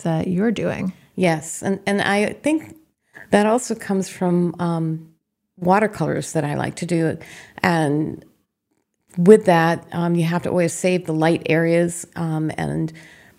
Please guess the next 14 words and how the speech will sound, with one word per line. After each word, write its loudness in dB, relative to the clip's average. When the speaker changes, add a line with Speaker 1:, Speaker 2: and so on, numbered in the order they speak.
Speaker 2:
you 6
do 0
do 2
negative 2
space -2
painting -4
a -4
lot. -4
And, -2
and -2
I 4
think -4
that 0
technique, -2